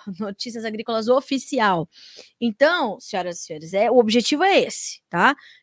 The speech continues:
Te levar a conhecimento pra você expressar toda a sua produtividade no campo. O tratamento de sementes,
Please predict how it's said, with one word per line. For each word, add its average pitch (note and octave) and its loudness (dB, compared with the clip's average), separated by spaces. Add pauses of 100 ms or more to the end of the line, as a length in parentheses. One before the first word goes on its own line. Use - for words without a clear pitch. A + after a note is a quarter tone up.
Te - -10
levar G3+ 2
a C4 2
conhecimento A3 -2
pra A#3+ 0
você A3+ -4
expressar A#3 -2
toda G4 2
a F4+ 0
sua D4 -2
produtividade B3+ -4
no D4 -6
campo. F#3 -8 (320)
O G#3+ -10
tratamento B3+ -2
de A3+ -10
sementes, F#3+ -6